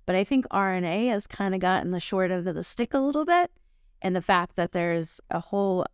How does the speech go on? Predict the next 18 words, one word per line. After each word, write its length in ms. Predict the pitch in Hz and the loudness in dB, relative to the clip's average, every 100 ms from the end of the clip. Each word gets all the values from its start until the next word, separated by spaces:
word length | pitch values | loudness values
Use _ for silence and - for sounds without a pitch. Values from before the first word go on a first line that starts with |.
| _ _ _ _ _ - | _ _ _ _ _ -16
spectrum 760 | - 220 - 202 185 170 160 | 0 0 0 0 0 0 -2
of 380 | - 175 165 160 - _ _ | 0 0 0 -4 -10 _ _
drug 240 | - 214 185 | 2 2 2
development 600 | 180 165 160 - 165 165 | 2 2 2 -2 -4 -2
that 160 | 151 | -2
we 100 | 175 | -2
can 220 | 175 160 160 | -2 -2 0
work 160 | 165 - _ | -2 -4 _
through 400 | 165 156 156 151 - _ | -4 -2 -2 -6 -12 _
if 260 | - 196 - | 0 0 0
we 140 | 202 | -2
understand 580 | 170 175 151 - 170 156 | 0 0 -2 -4 -2 -2
more 180 | 156 147 | -2 -2
about 240 | 151 143 | -2 -2
R 180 | 98 143 | -2 -2
N 80 | 147 | -2
A 100 | 143 | -2
biology. 760 | 135 131 131 156 190 269 302 | -2 -6 -4 -2 0 0 -2